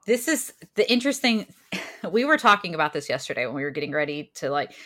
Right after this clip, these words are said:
okay, so when are we gonna record? What are we gonna do? How are we gonna do this? And Montana was like, "Oh, I have an idea." And right when she said that, I had texted her and told her, "What about New Year's resolutions gone wrong?"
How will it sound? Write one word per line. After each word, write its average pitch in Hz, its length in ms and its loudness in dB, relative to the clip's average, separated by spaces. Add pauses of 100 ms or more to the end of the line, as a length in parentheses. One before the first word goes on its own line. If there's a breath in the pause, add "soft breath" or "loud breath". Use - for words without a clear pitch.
(140 loud breath)
okay, 185 180 0
so 165 140 -4
when 175 120 -4
are 185 60 -2
we 175 80 -4
gonna 170 160 -6
record? 156 480 -2
What 160 140 -4
are - 20 -4
we 156 80 -4
gonna 156 180 -4
do? 147 200 0
How 147 80 -4
are 143 100 -2
we 135 80 -6
gonna 131 140 -8
do 185 160 -4
this? 151 340 -2 (760 loud breath)
And 170 640 2 (200)
Montana 185 340 0
was 170 100 -2
like, 180 180 -4
"Oh, 208 100 6
I 202 80 6
have 185 200 2
an 170 60 -2
idea." 160 300 2
And 151 100 -2
right 160 160 4
when 185 120 0
she 170 120 -10
said 160 220 0
that, 151 200 0
I 156 120 2
had 156 200 -4
texted 185 440 -2
her 156 240 2
and 147 180 -6
told 165 260 0
her, 151 300 -2 (160 soft breath)
"What 170 160 2
about 180 220 2
New 156 140 -4
Year's 151 280 -4
resolutions 143 560 -4
gone 127 300 -6
wrong?" - 480 -12